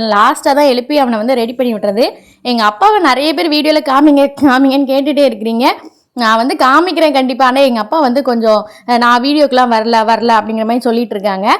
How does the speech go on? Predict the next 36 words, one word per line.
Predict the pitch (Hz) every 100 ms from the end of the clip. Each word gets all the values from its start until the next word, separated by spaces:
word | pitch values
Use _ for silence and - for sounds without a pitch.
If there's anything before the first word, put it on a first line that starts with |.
| - - 214
அது | 220 311
இல்லாம | 320 349 349
பாத்தீங்கன்னா | 294 277 269 277 370
எங்க | 311 247
அப்பா | 226 330
வந்து | 285 285
சர்ச்சுக்கெல்லாம் | 294 226 294 254 254 240
அவ்வளவா | 214 233
வரவே | 220 208 226
மாட்டாங்க. | 233 214 214 214 208
ரொம்ப | 214 226 285 330
ரேர், | 285 247
எப்பமா | 214 220 226 226
தான் | 269 247
வருவாங்க. | 220 214 214 262 - - -
கிறிஸ்மஸ் | 339 403 403
அன்னைக்கு | 320 311 285
வருவாங்கன்னு | 269 269 269 294
எக்ஸ்பெக்ட் | 240 - 277 247
பண்ணோம், | 226 254 294
வரல | 214 202 240 226
அப்படி | 208
சொல்லிட்டாங்க. | 226 202 190 190 226 359 - _ _
So | - 220 214
வீடியோல | 349 453 453 294
பாத்தீங்கன்னா | 294 277 277 269 320 339
பின்னாடி | 320 311 330 320
அப்பப்போ | 277 240 277 311
லைட்டா | 294 277 254 294
தெரிவாங்கன்னு | 269 262 269 262 269 254
நினைக்கிறேன். | 240 240 233 220 -
மத்தபடி | 233 214 233 277
ஃபுல்லா | 277 254 254
வீடியோல | 240 240 247 247 - - -
அவங்க | 220 214
வந்து | 220